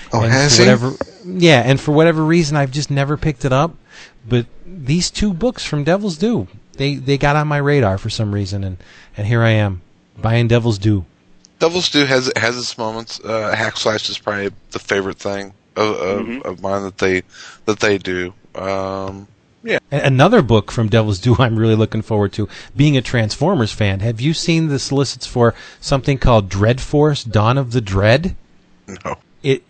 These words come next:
Speaker 2: it's, it's a, it's a robot book.
Speaker 4: I think
Speaker 2: And,
Speaker 4: we
Speaker 2: and
Speaker 4: found Vince's replacement for the Lost of the Virgin comics in his pull list.
Speaker 2: Oh, maybe. Yeah, maybe.
Speaker 4: <laughs>
Speaker 2: But, uh, it's written by Kurt Hathaway, and the artist is James Rice,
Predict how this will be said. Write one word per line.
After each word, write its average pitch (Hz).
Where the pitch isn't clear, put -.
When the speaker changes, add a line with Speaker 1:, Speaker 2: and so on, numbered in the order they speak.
Speaker 2:
it's, 147
it's 151
a, 123
it's -
a 143
robot 135
book. -
Speaker 4:
I -
think 139
Speaker 2:
And, 131
Speaker 4:
we 120
Speaker 2:
and 127
Speaker 4:
found 113
Vince's 107
replacement 104
for 92
the 98
Lost 98
of 95
the 92
Virgin 95
comics 87
in 87
his 87
pull 87
list. 87
Speaker 2:
Oh, 127
maybe. 113
Yeah, 123
maybe. 117
Speaker 4:
<laughs> -
Speaker 2:
But, -
uh, 156
it's 151
written 156
by 131
Kurt 143
Hathaway, 147
and 131
the 120
artist 139
is 117
James 120
Rice, 113